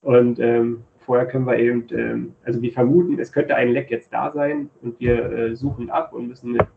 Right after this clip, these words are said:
Trinkwasserleitung D N tausend zuschiebern, um eben zu gucken, ob dieser Druck eventuell mal nachlässt und es nicht weiter reinläuft in diesen Kram. Und das ist, äh, ja, gerade noch eine sehr ungelöste Aufgabe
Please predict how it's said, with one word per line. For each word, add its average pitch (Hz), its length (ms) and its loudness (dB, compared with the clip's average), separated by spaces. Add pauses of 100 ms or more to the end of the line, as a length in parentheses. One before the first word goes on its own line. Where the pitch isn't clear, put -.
(100)
Trinkwasserleitung 131 1040 -2
D 131 160 0
N 120 180 -2
tausend 156 500 -4 (360)
zuschiebern, 170 920 2 (120)
um 151 200 -10
eben 139 200 -2
zu - 120 -16
gucken, 147 440 -8
ob - 180 -10
dieser 123 200 0
Druck 160 320 -2
eventuell 123 480 -4
mal 113 140 -4
nachlässt 117 600 -2
und 117 140 -16
es 117 160 -14
nicht 131 160 -10
weiter 120 460 -2
reinläuft 117 520 -4
in 120 100 -12
diesen 113 240 -16
Kram. 113 360 -2 (640)
Und 110 140 -14
das 110 180 -18
ist, - 200 -20
äh, 107 180 -8 (160)
ja, 113 300 -6
gerade 101 220 2
noch 131 60 6
eine 127 120 6
sehr 135 200 6
ungelöste 139 520 4
Aufgabe 127 600 0